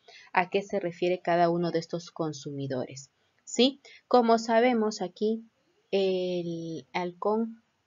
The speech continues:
¿no? va a atrapar a una serpiente, como la serpiente consume al conejito y el conejito necesita de las plantas para poder alimentarse y las plantas necesitan de realizar la fotosíntesis gracias al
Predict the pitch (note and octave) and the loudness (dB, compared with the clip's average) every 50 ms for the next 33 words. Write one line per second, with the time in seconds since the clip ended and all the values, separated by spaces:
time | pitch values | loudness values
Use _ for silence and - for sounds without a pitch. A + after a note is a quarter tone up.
0 | _ _ _ _ _ _ _ - F#3 G#3 A3+ A3+ A3+ - _ - F3 F3+ F3+ F3 | _ _ _ _ _ _ _ -6 -2 -2 -2 -2 -4 -6 _ 0 2 2 2 2
1 | - E3 D#3+ D#3 - F3 F3 F3 F3 - _ _ D#3+ D#3 D#3 D#3+ D#3+ F3 E3+ - | 0 -2 -6 -4 0 0 0 0 -2 -6 _ _ -6 -4 -4 -4 -4 -6 0 0
2 | B3+ C4 C4 - C#4 C4 C4 B3+ C4 C#4+ C#4 - C4+ C4 B3+ A#3 A3+ A3+ A3+ G3+ | 0 0 0 0 -2 0 0 0 0 -2 -2 -2 -2 -2 0 0 -2 -2 -4 -8
3 | - - - G3+ G3+ G3+ G3+ G3+ G3 - - D#3+ D#3 D#3 - - F3+ F#3 F#3 F#3 | -10 -6 -4 -4 -4 -2 -4 -6 -8 -6 -8 -10 -10 -10 -8 -8 -6 -6 -6 -6
4 | - - G#3+ G#3+ G#3+ G#3+ - A3 G#3+ - A3+ A#3+ A#3 A3+ - A3+ G#3 G3 F#3+ G3 | -4 -4 -2 -2 -4 -4 -6 -8 -6 -4 -2 -2 -2 -2 -4 -4 -4 -4 -6 -8
5 | F#3+ - - G3 F#3+ F#3 F#3+ - F3 - - D#3+ - F3 F3 E3+ D#3 D#3 C#3 C3+ | -8 -6 -4 -4 -4 -6 -10 -12 -16 -14 -14 -10 -8 -6 -6 -6 -8 -10 -12 -14
6 | - - D3+ C#3+ C#3 C#3 C#3 C#3+ - - - C3+ C#3 C3+ C3+ C3+ - - - - | -14 -12 -10 -10 -10 -10 -12 -16 -14 -8 -6 -6 -4 -4 -6 -8 -14 -20 -20 -20
7 | - - - _ _ _ - E3 E3 E3 E3+ E3+ E3+ E3+ E3+ D#3+ D#3 D3+ D3+ - | -20 -20 -20 _ _ _ 2 2 4 4 4 4 4 2 2 0 -2 -2 2 4
8 | F3+ F3+ F3 - A3+ A3+ A3 - - _ G3+ G#3 G#3 F#3+ F3 F#3+ D3+ D3+ D#3 D#3 | 4 4 4 2 2 2 2 0 -2 _ 6 6 6 6 2 -6 -12 -12 -10 -10
9 | D#3 - D3+ D3 - F3 E3+ - F3 F3 F3 E3+ E3 D#3+ D3+ D3+ - D#3+ D#3 D3+ | -10 -10 -12 -10 -10 -10 -6 -4 -4 -4 -4 -4 -4 -4 -6 -4 -4 -4 -4 -4
10 | C#3+ C#3+ - E3 E3 E3+ E3 - - E3+ E3+ - G3 G3 - G#3+ F#3+ F3+ F3 F3 | -4 -2 -2 0 0 0 -2 -4 -4 -6 -4 -4 -6 -4 -2 -2 -2 0 -2 -6
11 | E3+ - F#3 F#3 - - _ - - _ _ _ _ F#3 E3 D#3 D#3+ - - E3+ | -6 -4 -6 -6 -6 -10 _ -20 -20 _ _ _ _ -2 -2 -2 -2 -4 -8 -10
12 | E3+ - - D#3 D#3 D3+ D3+ D3+ | -10 -10 -12 -12 -12 -12 -12 -16